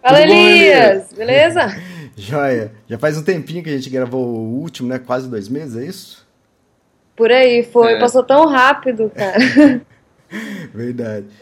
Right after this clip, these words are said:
Speaker 3: E da última vez vocês estavam na onde?
Speaker 2: A gente já tava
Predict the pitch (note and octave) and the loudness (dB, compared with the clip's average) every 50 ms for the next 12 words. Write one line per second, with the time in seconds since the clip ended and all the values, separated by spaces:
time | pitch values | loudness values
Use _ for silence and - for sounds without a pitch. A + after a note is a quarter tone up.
0 | - - _ _ - - - - - D#3+ F3 F#3 G#3 G#3 A#3 G#3 E3 F#3+ G3+ G3+ | -16 -16 _ _ -16 -16 -16 -14 -8 -4 -2 0 0 0 -2 -2 -2 -2 -2 -2
1 | B3 A3+ G#3 - G#3 G3+ G#3 A3 A3+ A3 F#3+ D#3 B2+ A#2 G2 - - - - _ | -4 -8 -6 -6 -6 -4 -4 -6 -6 -6 -6 -6 -6 -8 -10 -14 -16 -20 -20 _
2 | _ _ _ _ _ _ _ _ _ _ _ _ _ _ _ _ _ _ _ _ | _ _ _ _ _ _ _ _ _ _ _ _ _ _ _ _ _ _ _ _
3 | _ - B2+ A#2+ C3+ D#3 D3+ D#3+ E3+ E3 E3+ E3+ E3+ F3+ D#3+ D3+ | _ -16 -10 -6 -4 -2 0 0 0 2 2 4 2 2 0 -2